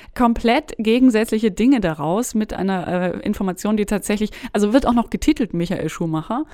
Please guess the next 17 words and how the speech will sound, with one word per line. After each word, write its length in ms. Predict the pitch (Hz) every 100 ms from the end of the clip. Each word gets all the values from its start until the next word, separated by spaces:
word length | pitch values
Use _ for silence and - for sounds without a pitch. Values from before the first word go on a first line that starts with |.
| - - _
und 140 | 202 190
es 100 | 214
hat 100 | 214
eigentlich 200 | 196 202
überhaupt 340 | 196 226 247
nichts 420 | 202 214 - -
mit 200 | - 202 - - -
diesem 260 | 247 180
Michael 320 | 165 180 160
Schumacher 480 | 170 185 170 175 165
zu 100 | -
tun, 300 | - 277 175
außer 340 | - 165 180 170
dass 220 | 175 -
sein 160 | 170
Sohn 240 | 165 185 190
jetzt 340 | 165 - -